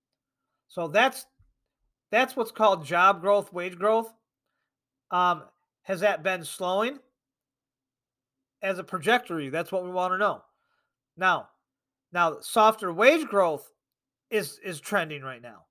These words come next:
for twenty twenty-three already. I know that from the job interview I just got. I'm trying to find a part-time job, you know, anywhere I can, just, just, you know, just to have a job because I'm not selling my house right now.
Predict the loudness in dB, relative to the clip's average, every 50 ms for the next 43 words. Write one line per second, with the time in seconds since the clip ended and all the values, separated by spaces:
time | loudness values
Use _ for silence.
0 | _ _ _ _ _ _ _ -16 -16 -14 -10 -10 -8 -8 -10 -10 -12 -12 -12 -12
1 | -12 -14 -14 -12 -10 -10 -10 -10 -10 -10 -12 -14 -18 _ _ _ _ _ _ -4
2 | -2 0 4 4 4 6 6 6 4 4 2 -4 -10 -12 -4 0 2 2 2 2
3 | 0 -4 -6 -6 -4 -2 -2 -2 -2 -4 -8 -12 -12 -14 -14 -16 -18 _ _ _
4 | _ _ _ _ _ _ _ _ _ _ _ _ _ _ _ _ _ _ _ _
5 | _ _ _ _ _ _ _ -8 -6 -6 -2 0 0 0 0 0 0 0 0 0
6 | 0 0 0 0 0 0 -2 -6 -6 -4 0 2 4 6 6 4 2 0 _ _
7 | _ _ _ _ _ _ _ _ _ _ _ -10 -8 -6 -6 -6 -8 -10 _ _
8 | _ _ _ -10 -8 -6 -6 -4 -4 -2 -2 -2 -4 -4 -6 -4 -4 -2 -4 -4
9 | -6 -8 -12 -12 -14 _ _ _ _ _ _ _ -10 -10 -8 -8 -10 -12 -8 -4
10 | -4 -4 -4 -4 -8 -14 -12 -10 -8 -8 -8 -4 0 2 4 4 4 2 0 -4
11 | -8 -10 -8 -6 -6 -6 -4 -4 -2 -2 -2 -2 0 4 6 6 6 4 0 -6
12 | -8 -10 -16 -20 -20